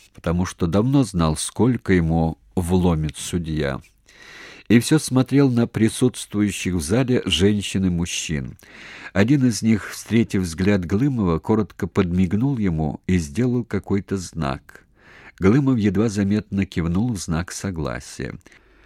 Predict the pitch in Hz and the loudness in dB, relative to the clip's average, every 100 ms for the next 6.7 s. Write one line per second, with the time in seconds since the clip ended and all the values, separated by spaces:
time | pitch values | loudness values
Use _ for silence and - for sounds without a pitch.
0 | _ _ _ _ - 95 113 - - 185 | _ _ _ _ 4 6 6 4 2 2
1 | 170 127 110 123 110 92 95 - 101 90 | 6 6 8 6 6 8 6 4 4 6
2 | 85 82 - 87 87 78 147 156 165 151 | 6 2 0 2 2 4 4 6 6 4
3 | - 92 113 - 95 98 113 - 101 92 | 2 2 2 4 4 6 4 2 2 4
4 | 85 - 90 85 87 90 - 90 85 78 | 4 4 4 4 6 4 2 0 2 4
5 | 85 110 160 - - - 95 90 90 104 | 4 4 2 -4 -12 -6 2 2 4 2
6 | 117 101 80 80 71 69 69 | 2 0 -2 -2 -4 -4 -8